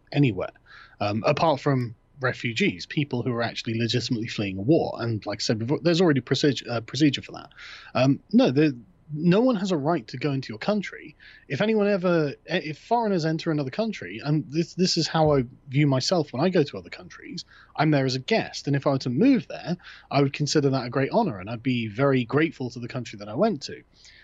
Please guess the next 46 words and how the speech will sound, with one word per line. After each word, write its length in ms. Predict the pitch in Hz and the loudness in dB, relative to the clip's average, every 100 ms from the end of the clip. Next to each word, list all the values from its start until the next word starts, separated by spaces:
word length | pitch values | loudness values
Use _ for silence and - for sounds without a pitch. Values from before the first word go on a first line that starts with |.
| - | -2
Um, 320 | 135 147 143 - _ _ _ - | 4 4 4 -2 _ _ _ -6
but 180 | 143 175 | 2 4
what 160 | 254 247 | 4 4
they're 140 | 233 | 2
asking 380 | 247 - 233 196 | 2 -2 -2 -2
for 300 | - 104 92 | -2 -4 -2
is 280 | 143 139 - | 0 0 0
just 320 | - 190 - | 0 0 0
not 160 | 127 | -4
possible. 540 | - 202 - - - - _ 151 | 0 0 0 -6 -14 -20 _ 0
I 40 | |
mean, 220 | 151 139 - | 2 2 0
in 180 | 156 165 | 0 0
all 240 | - 226 262 | 4 4 4
of 140 | 190 | 0
the 80 | 196 | 0
West, 640 | 160 185 85 - - - - _ _ _ - | 2 0 -2 -8 -10 -10 -20 _ _ _ -10
uh, 100 | 120 | -2
in 100 | 156 | -2
every, 420 | 196 202 190 139 | 0 2 2 0
if 100 | 135 | 0
you 80 | 180 | 0
add 140 | 185 | 2
up 140 | 165 170 | 2 0
every 240 | 160 156 | 0 0
Western 380 | 147 143 135 131 | -2 -4 -6 -2
country, 600 | 170 180 - - 104 - _ - | -2 -2 -4 -12 -16 -20 _ -4
uh, 180 | 135 135 | -2 0
there's 220 | 139 156 | 0 0
probably 240 | - 240 | 0 2
about 180 | 220 160 | 2 2
nine 300 | 135 151 151 | 2 2 2
hundred 340 | 160 151 143 120 | 0 0 0 0
million 400 | 131 135 127 123 | 0 2 2 0
people, 480 | 123 120 156 185 - - - - - | -2 0 2 0 -2 -16 -20 -16 -2
um, 240 | 120 135 | 0 2
which 260 | 98 160 170 | 2 2 4
means 240 | 180 175 | 6 6
that 100 | 151 | 4
there 140 | 143 160 | 2 4
are 60 | |
more 240 | 156 202 233 | 6 4 4
people 440 | - 202 180 156 - | -2 -2 0 -2 2
in 160 | 156 | 0
India 580 | 160 180 190 175 175 165 - | 2 4 4 4 2 2 0
alone 580 | 131 165 123 87 87 | 0 2 2 -2 -16